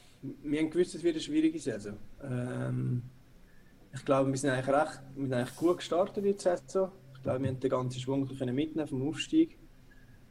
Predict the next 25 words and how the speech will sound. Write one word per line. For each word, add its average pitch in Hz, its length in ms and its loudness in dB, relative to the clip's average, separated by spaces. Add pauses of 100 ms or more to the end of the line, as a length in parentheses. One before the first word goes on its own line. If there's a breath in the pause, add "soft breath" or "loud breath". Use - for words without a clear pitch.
(120)
Ähm, 123 680 -2 (680)
ich, 131 180 2 (220)
ich - 180 -4
habe 143 120 8
das 147 180 0
Gefühl, 151 540 6
ist 135 180 -4
jetzt 131 100 -10
vielleicht 127 240 2
nicht 135 180 4
ganz 127 320 0
resultatabhängig, 156 880 2
aber 127 140 2
ich 131 80 -2
habe 131 80 -2
das - 80 -6
Gefühl, 131 260 0
dass 131 220 -4
wir 123 220 -2
momentan 123 500 0
besser 147 300 0
spielen 156 420 0
wie 156 80 -2
am 151 100 0
Anfang. 165 480 0